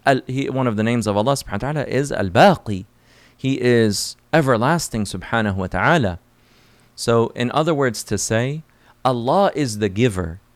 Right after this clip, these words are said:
and Allah is everlasting, and He gives to whomever He wills.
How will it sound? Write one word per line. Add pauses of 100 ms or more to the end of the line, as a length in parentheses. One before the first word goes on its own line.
(340)
and
Allah (680)
is
everlasting,
and
He
gives
to
whomever
He
wills.